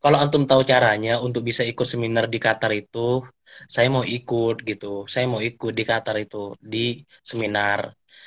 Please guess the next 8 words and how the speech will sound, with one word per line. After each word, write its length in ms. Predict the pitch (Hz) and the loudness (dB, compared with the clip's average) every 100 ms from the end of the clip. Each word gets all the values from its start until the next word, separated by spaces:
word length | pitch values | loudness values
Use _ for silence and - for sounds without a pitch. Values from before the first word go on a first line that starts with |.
| - 120 | -12 -4
Meskipun 360 | 120 131 131 123 | 0 0 2 4
gak 100 | 120 | 4
ikut 140 | 123 123 | 2 0
debatnya 340 | 117 117 135 139 | 2 2 4 4
kan, 100 | 151 151 - - - - | 4 2 -6 -20 -12 -2
seakan 320 | 143 131 135 135 135 _ _ - - - 170 | 2 2 2 0 -2 _ _ -20 -12 -2 -2
apa 220 | - 127 | 0 -2
ya, 60 | 117 | 0